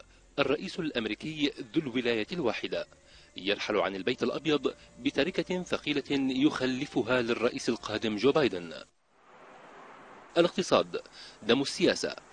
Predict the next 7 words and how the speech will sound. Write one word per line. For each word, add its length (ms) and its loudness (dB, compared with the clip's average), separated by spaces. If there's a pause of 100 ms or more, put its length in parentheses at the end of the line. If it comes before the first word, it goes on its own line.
(220)
ومادة 480 2
الجذب 380 2
الجماهيري 800 2 (260)
في 220 2
موسم 340 0
الانتخابات، 760 0 (580)
سيكون 560 0